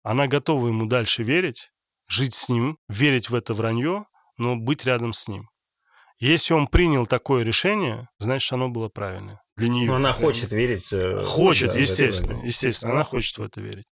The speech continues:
Speaker 1: С другой стороны, конечно, когда ты со стороны это смотришь, ты понимаешь, что человек поступил, конечно, неправильно с точки зрения того, что с ней не посоветовался, не пообщался, не рассказал ей правду, потому что я не понимаю, почему он ей не рассказал правду.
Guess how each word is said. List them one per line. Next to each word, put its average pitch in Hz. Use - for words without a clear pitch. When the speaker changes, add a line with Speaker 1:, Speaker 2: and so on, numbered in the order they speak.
Speaker 1:
С 107
другой 151
стороны, 151
конечно, 139
когда 113
ты 120
со -
стороны 139
это 117
смотришь, 165
ты 123
понимаешь, 117
что -
человек 117
поступил, 113
конечно, 101
неправильно 107
с -
точки -
зрения 107
того, 95
что -
с -
ней 101
не 101
посоветовался, 117
не 101
пообщался, 107
не 101
рассказал 110
ей 95
правду, 160
потому 117
что -
я 127
не 170
понимаю, 151
почему 104
он 98
ей 92
не 92
рассказал -
правду. 110